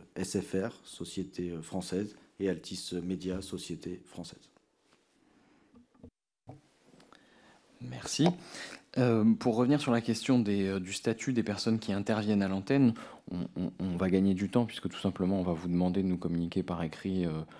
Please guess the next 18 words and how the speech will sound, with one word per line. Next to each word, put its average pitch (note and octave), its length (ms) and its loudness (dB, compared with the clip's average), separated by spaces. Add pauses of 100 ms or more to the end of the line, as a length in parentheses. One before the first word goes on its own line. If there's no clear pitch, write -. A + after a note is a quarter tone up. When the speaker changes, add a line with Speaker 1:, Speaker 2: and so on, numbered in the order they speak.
(140)
Speaker 2:
l'ensemble, F2 520 -2
euh, D2+ 260 -6
des D#2+ 140 -6
statuts - 400 -8
des D#2+ 100 -6
personnes D#2 380 -10
qui - 100 -14
interviennent D#2+ 400 -6
régulièrement, F#2 1000 0
euh, E2+ 420 -2
et F2+ 160 -2
également F#2+ 380 0
leur, F#2+ 240 -2
euh, F2 180 -6
rémunération. G2+ 680 2 (1080)
Euh, F#2+ 320 4 (1500)
ensuite, A2 720 0 (420)
j'aimerais G2+ 540 4